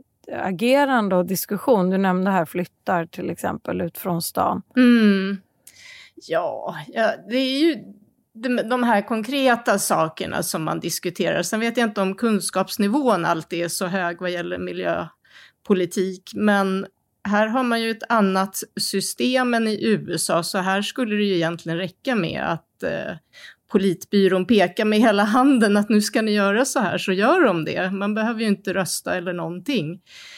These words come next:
Speaker 2: Och på vissa områden har de ju, till exempel utmärkande här är ju att alla åker med elmoppar. Jag tror du måste ha ett speciellt tillstånd för att åka med en motorcykel med motor och det är ganska svårt.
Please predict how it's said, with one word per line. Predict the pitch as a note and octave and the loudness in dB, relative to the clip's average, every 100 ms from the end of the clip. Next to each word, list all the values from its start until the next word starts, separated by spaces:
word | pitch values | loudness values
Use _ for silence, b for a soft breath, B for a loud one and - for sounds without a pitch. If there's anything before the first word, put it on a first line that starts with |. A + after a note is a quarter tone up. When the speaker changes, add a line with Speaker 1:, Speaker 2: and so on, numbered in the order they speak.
| B B _ | B B _
Speaker 2:
Och | G3+ - | -6 -2
på | A3+ | -2
vissa | G#3+ G#3 - B3 | 2 2 2 2
områden | B3 G#3+ G#3+ G#3+ G3 | 4 2 4 4 4
har | F#3+ A3+ | 6 6
de | E4+ E4+ | 6 4
ju, | D#4 B3+ A3+ G#3 - G#3 | 6 6 6 4 -2 -6
till | B3 | -2
exempel | A#3 - B3+ A#3+ A#3 | 0 2 2 2 2
utmärkande | A#3+ A3 A3+ A3 A#3 A3 | 2 2 2 2 2 2
här | A3 C#4+ | 4 4
är | C4 | 4
ju | G#3+ | 4
att | G#3 G#3 - | 2 -4 0
alla | A#3 G3 F#3+ F#3+ | 2 2 0 0
åker | F#3 F#3 G3 | -2 -4 -2
med | G3+ G3 | -4 -2
elmoppar. | G#3 F#3 E3+ F#3 F3+ _ G#3 B3 G4 F4 B | 0 0 -2 -6 -8 _ 0 2 0 -4 B
Jag | G#3+ G#3+ | -6 -4
tror | A3 | -2
du | G#3+ | 0
måste | G3+ G3 - G3 | 0 -2 -2 -4
ha | F#3+ F#3+ - - - - | -2 -2 -4 -8 -12 -6
ett | F#3+ - | -6 -6
speciellt | - - G3+ G3+ F3 | -6 -4 -2 -2 -2
tillstånd | - G#3 E3 - G3 B3 A#3+ | -6 -8 -6 -4 -2 -2 -4
för | A3+ | -4
att | G3 F3+ | -4 -4
åka | F3+ F#3 | -6 -6
med | F3+ E3+ - | -4 -4 -4
en | F3 E3+ F3 | -6 -4 -8
motorcykel | F3+ - F3+ - F3+ F#3 | -10 -10 -10 -8 -10 -10
med | F3+ | -8
motor | F3+ G3 E3+ _ G3+ C4+ | -6 -8 -10 _ -2 0
och | A3 | -2
det | G3 | -4
är | |
ganska | F3+ F3 - | -6 -8 -10
svårt. | E3 - F#3 B3+ D#4+ _ - | -12 -10 -6 -6 -6 _ -20